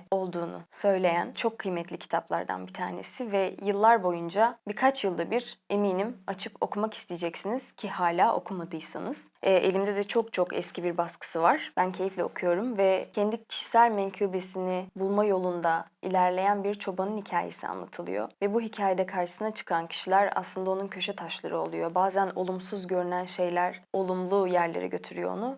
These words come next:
ve aslında hepimizin çıktığı yol ve gittiğimiz yer, aradığımız şey aynı. Ve aradığımız şey bazen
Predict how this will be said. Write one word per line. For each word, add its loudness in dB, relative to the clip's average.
ve 2
aslında 0
hepimizin 2
çıktığı -2
yol 4
ve 4
gittiğimiz -2
yer, -2
aradığımız -2
şey -2
aynı. 4
Ve 6
aradığımız 2
şey -4
bazen 0